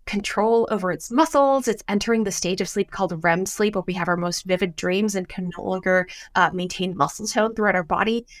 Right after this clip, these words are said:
It will actually flip belly up and start to spiral downward in this corkscrew pattern because the ocean currents are sort of buffeting it back and forth. Eventually, some of these elephant seals will even reach the bottom of the ocean and just kind of snooze there for a couple minutes before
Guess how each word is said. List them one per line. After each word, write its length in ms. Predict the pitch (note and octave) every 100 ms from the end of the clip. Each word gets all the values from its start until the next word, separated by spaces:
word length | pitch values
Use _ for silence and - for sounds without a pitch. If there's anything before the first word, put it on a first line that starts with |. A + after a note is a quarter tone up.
| - -
It 120 | B3
will 120 | B3+
actually 340 | A#3 - B3
flip 460 | A#3 - G#3 A3+ - - _ -
belly 320 | G3 A3 G#3+
up 220 | B3+ - - -
and 160 | D4+
start 320 | A#3+ - C4+ C4+
to 80 |
spiral 720 | C4 - - G#3 G#3 A3 A3 G#3+
downward 540 | F#3 F#3 F#3+ F#3 F3
in 120 | - F3+
this 160 | F3+
corkscrew 500 | - - C4+ - - F3
pattern 480 | - D3+ D#3 D#3+ - - -
because 280 | C#4+ C4 B3
the 160 | B3 -
ocean 340 | G3 A3 A3+ G#3
currents 480 | - A3+ G3+ F#3 -
are 60 | G3
sort 180 | G3 F#3+
of 140 | F#3+
buffeting 360 | F3 G3 G3 G3
it 160 | F#3+ -
back 220 | E3 D#3+
and 100 | F#3
forth. 300 | - F#3 - _ - - - -
Eventually, 680 | G#3+ A#3 - C4 C4 C4 - -
some 220 | - G#3+
of 80 | A3
these 120 | A3+
elephant 360 | G3 G#3+ G#3+ G#3
seals 240 | A3 G#3+
will 100 | -
even 260 | B3 A#3 A#3
reach 320 | G#3 A#3+ - -
the 80 |
bottom 460 | B3 - G#3+ A3+ A#3
of 120 | - G#3+
the 100 | -
ocean 360 | F#3 F#3 F#3 E2
and 140 | F3+
just 140 | A3
kind 180 | - G#4
of 60 | E4
snooze 500 | - - F3+ G3 -
there 260 | A#3+ A#3+
for 160 | A#3+ G3+
a 60 | F#3
couple 260 | F#3+ G3+
minutes 340 | G3+ C4 F#4 -
before 420 | - - D4 C#4+